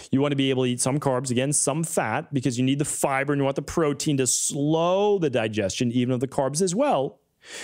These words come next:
That will enable you to feel satiated until dinner. We're gonna get to intermittent fasting just in a moment, how many meals per day, really, really important as well.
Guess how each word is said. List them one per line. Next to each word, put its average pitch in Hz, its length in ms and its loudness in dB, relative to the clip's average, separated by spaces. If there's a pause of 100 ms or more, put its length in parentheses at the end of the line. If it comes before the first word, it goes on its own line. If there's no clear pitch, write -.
(280)
That 160 180 2
will 170 140 2
enable 165 520 2
you 135 180 2
to 131 100 0
feel 139 180 0
satiated 131 800 0
until 127 540 0 (300)
dinner. 104 380 2
We're 110 80 2
gonna 170 140 0
get 160 140 0
to 156 80 0
intermittent 139 380 -2
fasting 165 400 0
just 117 200 -2
in 110 60 0
a 101 40 0
moment, 185 420 2 (340)
how 131 80 0
many 123 120 0
meals 113 220 0
per 104 120 -2
day, 160 520 -2 (640)
really, 127 260 2
really 117 180 2
important 107 320 -2
as 101 120 0
well. 95 300 -4